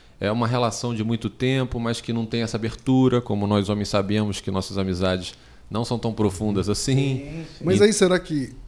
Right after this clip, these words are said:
Speaker 3: se-, desculpa te interromper, mas será que isso também não significa que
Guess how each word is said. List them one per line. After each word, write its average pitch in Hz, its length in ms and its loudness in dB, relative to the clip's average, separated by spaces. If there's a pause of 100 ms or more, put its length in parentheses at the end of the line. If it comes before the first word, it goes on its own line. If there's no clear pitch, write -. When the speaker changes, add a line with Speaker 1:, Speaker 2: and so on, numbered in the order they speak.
(120)
Speaker 3:
se-, 123 260 -6
desculpa 117 380 -6
te 123 120 -4
interromper, 113 360 -2
mas 107 140 -2
será 135 240 -4
que - 140 -8
isso 123 500 -10
também 131 200 0
não 131 140 0
significa 120 680 -4
que 123 460 -8